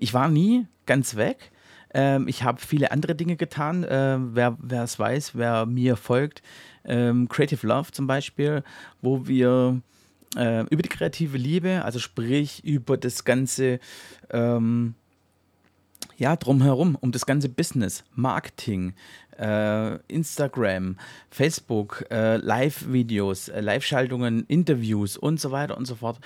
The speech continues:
Darüber habe ich mich, äh, oder da habe ich mich, ähm, ja, sehr viel ausgelassen, habe mich da auch ein bisschen ausgetobt und habe dann mir, äh, einige Notizen gemacht, wo ich gesagt habe, okay, das sollte eigentlich mal in so einem Podcast, äh, vorkommen.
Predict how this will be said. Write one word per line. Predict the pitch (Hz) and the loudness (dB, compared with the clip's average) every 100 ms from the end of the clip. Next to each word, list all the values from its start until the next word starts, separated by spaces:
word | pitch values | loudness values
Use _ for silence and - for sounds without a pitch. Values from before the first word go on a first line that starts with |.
| - - | -20 -2
Darüber | 135 185 170 | 0 2 2
habe | 160 | 0
ich | 156 - | -2 -4
mich, | 135 - - | -4 -6 -6
äh, | 120 127 123 | -2 0 2
oder | 110 123 120 - | 0 -2 -4 -2
da | 104 131 | -2 -2
habe | 143 | -4
ich | 123 - | -4 -2
mich, | 117 101 - | -4 -4 -8
ähm, | 104 95 95 - - 65 76 110 | -8 -8 -12 -12 -14 -12 -8 -6
ja, | 123 - | -4 -6
sehr | 123 - 139 | -8 -2 0
viel | - 151 | 0 -2
ausgelassen, | - 185 175 160 - 147 | -2 -4 -2 -4 -4 -4
habe | 139 139 | -4 -4
mich | 127 | -4
da | 107 | -2
auch | - 120 | -4 -2
ein | |
bisschen | 127 - | -4 -6
ausgetobt | - 175 - 160 156 156 - - - - - | -6 -6 -6 -8 -6 -6 -8 -20 -18 -18 -10
und | - 92 | -6 -2
habe | 123 - | -2 0
dann | 156 151 131 | 0 0 0
mir, | 135 117 127 147 151 143 - - _ _ _ | 0 2 4 2 0 -2 -8 -20 _ _ _
äh, | 123 123 - | -2 -2 2
einige | 139 165 143 143 139 - | 4 4 2 2 2 0
Notizen | 131 123 143 - 156 | 2 0 -2 -6 -4
gemacht, | 117 117 - | -2 -2 -2
wo | 131 | -6
ich | 117 | -6
gesagt | 120 131 143 | -6 -6 -6
habe, | - | -8
okay, | - 139 147 - | -6 -4 -4 -4
das | 139 - | -6 -2
sollte | 147 143 - | -2 -2 -2
eigentlich | 139 131 - | -2 -4 -4
mal | 139 117 | -4 -2
in | 139 | -4
so | 170 | -2
einem | 180 | -4
Podcast, | - - - 117 101 - | -4 -8 -2 -2 -2 -4
äh, | 113 104 | -4 -4
vorkommen. | - 107 - 90 92 | -2 -4 -2 -2 -4